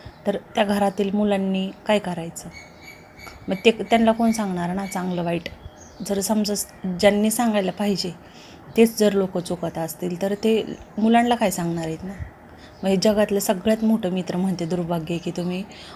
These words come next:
मुलांना संस्कार द्यायला कमी पडता किंवा तुम्हीच चुकता. त्यामुळं मग मुलं पण तुमचं बघूनच अनुकरण करतात आणि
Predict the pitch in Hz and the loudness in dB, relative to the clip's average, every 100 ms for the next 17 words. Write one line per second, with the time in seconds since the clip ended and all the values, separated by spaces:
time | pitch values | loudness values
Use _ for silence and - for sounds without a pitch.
0 | - 185 202 196 190 190 196 - - - | -4 2 6 6 4 0 -2 -6 -14 -6
1 | 190 202 190 - 175 180 185 175 190 180 | 0 2 2 0 0 2 0 0 -2 -2
2 | 175 175 170 170 190 185 202 220 220 - | -2 -2 -2 -4 0 0 2 2 2 -2
3 | 208 - 180 202 196 196 202 202 214 208 | -8 -6 -4 -2 -2 -2 -2 0 2 0
4 | 208 226 214 - - - - 220 226 208 | 2 0 0 -6 -18 -6 2 4 6 4
5 | 214 220 226 220 202 175 175 170 165 170 | 2 2 2 0 0 -2 -2 -2 -2 -2
6 | - 170 185 | -2 -4 -2